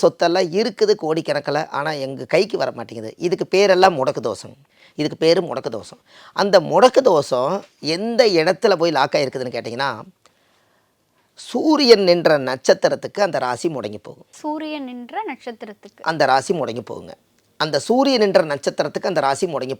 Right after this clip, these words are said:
Speaker 1: போகும். சூரியன் எந்த நட்சத்திரத்துல பிறந்திருக்காரோ அந்த நட்சத்திரத்தினுடைய வீடு எந்த வீடோ அந்த வீடு முடங்கி போகும். இப்போ ஒரு உதாரணத்துக்குங்க, யாரோ ஒருத்தர் ஜாதகத்துல சூரியன் நின்ற நட்சத்திரம்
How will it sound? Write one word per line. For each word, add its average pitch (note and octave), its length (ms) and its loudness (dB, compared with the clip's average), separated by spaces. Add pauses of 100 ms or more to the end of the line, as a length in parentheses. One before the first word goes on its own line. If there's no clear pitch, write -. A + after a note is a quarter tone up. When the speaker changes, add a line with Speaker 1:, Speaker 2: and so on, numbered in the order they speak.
Speaker 1:
போகும். A2 280 -10
சூரியன் G3 480 2
எந்த E3+ 300 -2
நட்சத்திரத்துல D3 600 0
பிறந்திருக்காரோ C3 540 -6 (300)
அந்த G#3+ 280 2 (120)
நட்சத்திரத்தினுடைய D#3+ 1200 0 (760)
வீடு F#3+ 300 4 (400)
எந்த G3 200 0 (140)
வீடோ C3 240 -2 (360)
அந்த D#3 200 -4
வீடு D3+ 240 -4
முடங்கி B2 320 -8
போகும். G#2 220 -16 (500)
இப்போ - 200 2
ஒரு F3+ 160 2
உதாரணத்துக்குங்க, C3+ 640 2 (680)
யாரோ D#3+ 260 8 (100)
ஒருத்தர் D#3 380 0
ஜாதகத்துல D3+ 420 2 (420)
சூரியன் G#3+ 640 2
நின்ற D3+ 300 -2
நட்சத்திரம் C3+ 480 -4